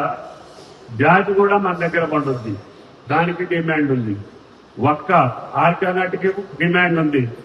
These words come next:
అది కూడా మన దగ్గర పండుతుంది. అదేవిధంగా మెకడమియా కూడా పక్క రాష్ట్రాల్లో కర్ణాటక,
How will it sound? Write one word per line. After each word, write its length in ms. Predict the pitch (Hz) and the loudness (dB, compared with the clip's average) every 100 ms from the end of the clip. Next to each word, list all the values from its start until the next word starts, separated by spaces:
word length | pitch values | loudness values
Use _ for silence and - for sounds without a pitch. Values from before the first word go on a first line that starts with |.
| - - | -18 -6
అది 180 | 143 165 | -4 0
కూడా 200 | 180 180 | -2 0
మన 140 | 170 | -2
దగ్గర 280 | 160 151 156 | -4 -4 -4
పండుతుంది. 640 | 143 139 127 131 120 104 - - - - - - - - | -2 -2 -2 -2 -2 -4 -6 -16 -20 -20 -20 -20 -16 -2
అదేవిధంగా 960 | 151 202 202 196 196 196 190 185 175 - - - - 117 | 4 6 6 6 4 6 6 4 0 -8 -18 -20 -6 0
మెకడమియా 640 | 160 190 202 214 214 208 | 0 2 4 4 4 4
కూడా 240 | 196 202 202 | 2 2 2
పక్క 280 | 190 180 | 0 -2
రాష్ట్రాల్లో 600 | 190 190 170 190 185 185 180 | 0 0 -2 0 0 0 -2
కర్ణాటక, 580 | 180 170 175 170 175 | -2 0 0 -2 -2